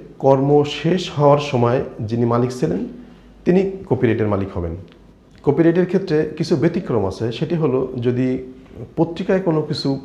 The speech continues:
প্রকাশ পায়, তাহলে ওই পত্রিকার মালিক যিনি, তিনি সে-, কিন্তু সেটির, আহ, মালিক হন না, সেই কপিরাইটের মালিক হন না, বা পত্রিকার যিনি সম্পাদক, তিনি কিন্তু মালিক হন না। দ্বিতীয়ত, সরকারি কোনো কাজের ক্ষেত্রে যদি কোনো চুক্তি না থাকে,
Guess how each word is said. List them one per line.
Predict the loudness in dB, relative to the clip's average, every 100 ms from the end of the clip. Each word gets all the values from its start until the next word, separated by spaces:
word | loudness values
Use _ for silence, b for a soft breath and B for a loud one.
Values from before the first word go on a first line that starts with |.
| -4
প্রকাশ | -2 -2 -2
পায়, | -2 -2
তাহলে | 0 0 2 0 -2 B B B B
ওই | 2 2
পত্রিকার | 2 -2 0 2
মালিক | 4 2 0
যিনি, | 2 2 2 -2 0
তিনি | 2
সে-, | 2 -2 -6
কিন্তু | -4 -4
সেটির, | -4 -2 -4 -4 -16 B B B -6
আহ, | -2 0 2
মালিক | 2 0 -2
হন | -2
না, | -2
সেই | -2 -2 -2
কপিরাইটের | 0 0 0
মালিক | 0 -2 -2
হন | -4
না, | -4
বা | -2 -2 -4
পত্রিকার | -8 -4 -2
যিনি | -2
সম্পাদক, | -4 -4 -2 -2 -2 -4
তিনি | -6
কিন্তু | -4 -4 -6 -6
মালিক | -4 -6 -6
হন | -4
না। | -4 -6 -10 -18 b b b b b b
দ্বিতীয়ত, | -6 -2 -2 -2 -4 -4 -6
সরকারি | -6 -6 -2 0 -2 -2
কোনো | -4 -2
কাজের | -2 -2 -4
ক্ষেত্রে | -4 -8 -6 -10 -10 -14 _ _ _ -6
যদি | -4 -4 -2
কোনো | -2 2
চুক্তি | 0 0 0
না | 2 2
থাকে, | 0 -2 -4